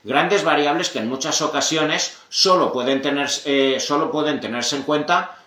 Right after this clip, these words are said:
cuando tienes cara a cara al paciente y le preguntas. Por eso en tiempos donde intentamos de forma muy seductora y de forma,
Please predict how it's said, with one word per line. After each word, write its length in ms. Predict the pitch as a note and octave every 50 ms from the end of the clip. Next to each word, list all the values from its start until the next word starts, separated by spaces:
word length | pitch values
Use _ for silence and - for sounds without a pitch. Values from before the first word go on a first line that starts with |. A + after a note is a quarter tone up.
| _ _
cuando 300 | A#2+ A2+ A2 G#2+ G2 A2
tienes 560 | C3 C3+ C3+ D3 D3 C#3 - - - - _ _
cara 220 | C#3+ C3 C3 C3+
a 80 | C3 -
cara 280 | - D3+ D3 C3 B2+ -
al 140 | - -
paciente 580 | - B2 A#2 - C3+ C#3+ D3 D3+ - F#3+ - -
y 120 | - D3 C#3
le 140 | C3+ C3 C3
preguntas. 680 | C3 A#2+ A#2+ D#3 F#3+ G3 - - G2+ - - - - - - - - - - - _ _ _ _ _ _
Por 180 | C#3+ C3+ C#3
eso 220 | E3 F3+ - G3+ F#3+
en 100 | F3+ E3+
tiempos 460 | F#3+ F#3+ F#3+ F3 D3 C#3 A#2+ - B2+
donde 240 | C3+ B2+ A#2+ A2+ A#2
intentamos 920 | A#2 A2 A2 A#2+ A2 A2 A2 - - D#3+ E3 D3 B2 G2+ G2+ - - - - - - - - - - _ _ _ _ _ _ _ _ - - - - -
de 220 | A#2+ B2 C3 B2+
forma 460 | C3 - E3 E3+ E3+ D3 B2+ A#2 A2+
muy 560 | A2+ B2 C3+ D3 D3+ D3+ D3+ D3+ D3+ D3+ D3+
seductora 680 | D3 - - D3 A#2+ C3 B2+ - - F3 F3 D#3+ C#3+ A#2+
y 60 | G#2+
de 140 | G#2+ A2 G#2+
forma, 580 | - - D3 D3+ C#3 C3 A2 G2 F#2+ F#2+ -